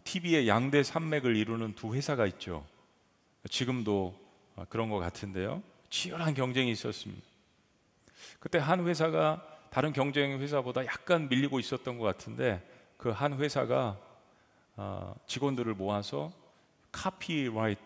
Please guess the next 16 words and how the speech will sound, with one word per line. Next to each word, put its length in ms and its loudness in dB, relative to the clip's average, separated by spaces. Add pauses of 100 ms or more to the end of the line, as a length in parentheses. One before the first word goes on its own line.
좋은 360 2
문구 320 4
하나를 320 2
만들기 480 0
위해서 420 0
굉장히 480 4
애를 200 4
많이 240 2
썼습니다. 500 -2
그리고 300 2
그 140 0
문구 420 0
하나로 500 4 (300)
경쟁사와 840 4 (240)
승부를 640 2
걸었습니다. 720 0